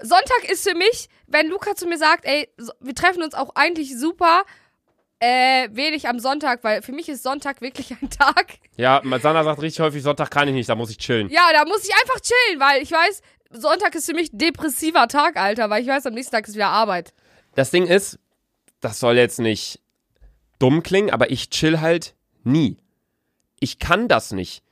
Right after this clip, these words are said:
Speaker 1: Ich weiß.
Speaker 2: Ich würd, ich würd es gerne können, weil mein Körper sagt auch häufig, „Ey, jetzt mach mal eine Pause.“ Aber dann denk ich halt, „Ja, du hast genug Pause, Körper, wenn ich nachher penne, meine sieben, acht Stunden.“
Speaker 1: Ich schwöre, ich kann das nicht.
Speaker 2: So, wenn ich auf dem Sofa liege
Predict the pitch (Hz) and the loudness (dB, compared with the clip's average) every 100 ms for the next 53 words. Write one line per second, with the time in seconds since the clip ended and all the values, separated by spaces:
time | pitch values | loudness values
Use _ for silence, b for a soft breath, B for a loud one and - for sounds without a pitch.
0 | _ 214 285 269 - _ _ 123 - 214 | _ -8 -4 -4 -4 _ _ -10 0 0
1 | 196 120 165 233 - 185 165 - 220 233 | 0 -2 0 0 2 2 2 2 -2 -2
2 | 202 151 151 147 202 156 143 - - 170 | 2 2 2 0 2 2 2 0 -2 2
3 | 156 147 147 - 160 139 156 175 147 123 | 2 2 -2 0 2 2 0 0 0 0
4 | 156 196 175 202 b b - 135 143 143 | 2 0 0 -4 b b -4 0 2 0
5 | - 160 156 147 143 143 147 - 160 180 | 0 0 2 0 2 2 0 0 -4 -4
6 | - 147 143 143 156 160 151 147 143 151 | 0 0 0 2 2 4 2 0 0 -2
7 | 147 143 170 165 98 b b b - 123 | -2 -2 2 2 0 b b b -2 0
8 | 117 107 107 113 107 101 - 107 92 87 | 2 0 -2 0 0 -2 -6 -6 -6 -12
9 | - 226 214 - 214 202 202 208 208 _ | -10 -10 -10 -12 -14 -14 -16 -18 -18 _
10 | _ 113 139 135 - 147 156 180 - 180 | _ -4 2 2 2 -2 -2 -4 -6 -2
11 | 170 151 131 220 208 165 127 113 139 | 0 0 0 0 2 0 2 2 2